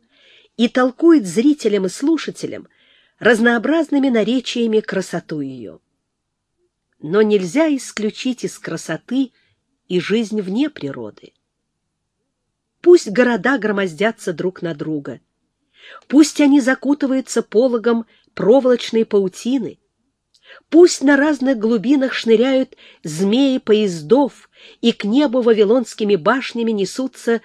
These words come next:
стоэтажные дома. Город, выросший из природы, угрожает теперь природе. Город, созданный человеком,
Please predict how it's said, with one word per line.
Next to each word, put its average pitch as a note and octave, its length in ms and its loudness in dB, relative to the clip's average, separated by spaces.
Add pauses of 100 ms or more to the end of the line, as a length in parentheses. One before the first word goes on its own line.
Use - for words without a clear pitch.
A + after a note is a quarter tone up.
стоэтажные F#3+ 880 -2
дома. F3 440 -4 (960)
Город, A3+ 540 2
выросший F#3+ 500 -4
из - 160 -12
природы, D#3+ 600 -4 (840)
угрожает E3+ 760 -6
теперь D3 380 -10
природе. D3 600 -12 (920)
Город, A#3 520 4
созданный A3 640 0
человеком, G3 800 -2